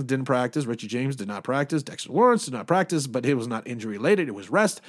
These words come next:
Shane Lemieux with the toe didn't practice, neither did Julian Love, but again, that was not injury le-, related, it was just a rest. Uh, Jihadi Ward, somehow he got, came out with a concussion. Bellinger was limited practice with the ribs, same with Nick McLeod,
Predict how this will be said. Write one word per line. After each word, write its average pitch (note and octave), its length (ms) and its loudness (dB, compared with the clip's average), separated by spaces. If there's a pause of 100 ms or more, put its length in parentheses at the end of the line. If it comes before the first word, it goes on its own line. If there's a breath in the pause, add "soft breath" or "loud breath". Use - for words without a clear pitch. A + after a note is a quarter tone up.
(200 loud breath)
Shane G#3+ 300 4
Lemieux G3 360 10
with D#3 120 6
the - 80 -10
toe F3+ 240 8
didn't E3 180 6
practice, C#3+ 380 4
neither F3+ 220 6
did E3 120 2
Julian C3+ 340 6
Love, D3 200 6
but B2+ 120 2
again, C3 260 2
that C3 140 2
was A#2 160 -4
not A#2+ 360 -4
injury B2+ 280 -2
le-, A#2 200 -2
related, A#2 540 -2
it G#2+ 100 -10
was G2 100 -12
just - 220 -14
a G2 40 -14
rest. D#3+ 300 0 (380 loud breath)
Uh, B2 100 -2
Jihadi G3+ 380 6
Ward, F#3+ 360 8
somehow B3+ 360 8
he D#3 80 6
got, D3 180 6
came D3+ 180 6
out C#3+ 120 4
with B2 80 0
a A#2 40 -6
concussion. C3+ 560 0
Bellinger F#3+ 600 6 (200 loud breath)
was B2+ 140 0
limited A#3 300 8
practice F3 400 4
with B2+ 100 0
the A2+ 80 0
ribs, E3+ 240 4
same E3 180 6
with C3+ 120 4
Nick D3+ 180 0
McLeod, E3+ 480 6